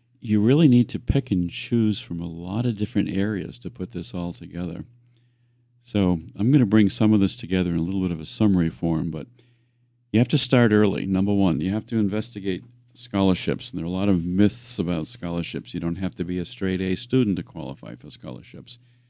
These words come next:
but a lot of scholarships come from groups, and maybe you can figure out whether you belong to a group or a family member belongs to a group. Um,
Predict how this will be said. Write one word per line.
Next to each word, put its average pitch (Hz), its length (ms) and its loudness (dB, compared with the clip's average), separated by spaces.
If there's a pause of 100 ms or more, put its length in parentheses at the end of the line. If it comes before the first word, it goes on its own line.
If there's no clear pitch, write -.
(340)
but 95 120 -2
a 92 40 0
lot 101 200 0
of 117 80 -2
scholarships - 640 -4 (160)
come 92 140 -2
from 85 300 -8 (460)
groups, - 640 -4
and 87 400 -10
maybe 98 220 -4
you 101 120 -4
can 95 200 -6
figure 98 300 -2
out 90 100 2
whether 92 220 -2
you 92 100 0
belong 92 480 -2
to 92 180 -6
a 87 60 -6
group 92 340 -2
or 78 140 -12 (720)
a 90 40 -16
family 104 360 0
member 98 260 0
belongs 92 460 -6
to 90 180 -6
a 85 60 -8
group. 87 360 -6 (580)
Um, 85 420 -16